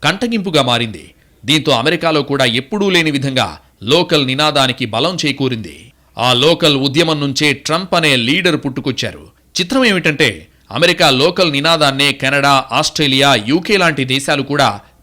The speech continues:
పరోక్షంగా అందిపుచ్చుకున్నాయి. ఆ విధానంలో భాగంగానే అమెరికా మార్కెట్ను మూసేసే క్రమంలో సుంకాల ప్రకటన వచ్చిందనే వాదన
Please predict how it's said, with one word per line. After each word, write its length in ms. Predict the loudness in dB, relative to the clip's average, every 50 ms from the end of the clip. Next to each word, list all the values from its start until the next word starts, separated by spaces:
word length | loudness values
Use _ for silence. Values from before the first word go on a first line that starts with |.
| -6
పరోక్షంగా 540 | -2 0 0 0 -2 -4 -6 -4 0 0 0
అందిపుచ్చుకున్నాయి. 720 | 0 2 0 -2 -2 -2 -6 -6 -10 -10 -12 -12 -14 -18 _ _ _ _ -10
ఆ 160 | -2 0 0 2
విధానంలో 520 | 2 2 2 2 2 2 2 2 0 0
భాగంగానే 580 | 0 0 0 0 0 0 0 0 0 0 0 -4 -8 -20 _ _ -8 -4
అమెరికా 380 | 0 2 2 2 4 2 2
మార్కెట్ను 500 | 2 2 0 -2 -2 -4 -6 -4 -4 -6
మూసేసే 500 | -4 -4 -4 -2 -2 -2 -2 0 -2 -2
క్రమంలో 500 | -2 -2 -4 -2 0 0 -2 -2 -4 -8 -16 _ _ -16 -8
సుంకాల 460 | -4 -4 -4 -2 2 2 4 4 2
ప్రకటన 400 | 2 0 -4 -4 -4 -4 0 0
వచ్చిందనే 480 | 0 0 -2 -4 -2 -2 0 0 0
వాదన 460 | 0 2 0 0 0 0 0 -2 -2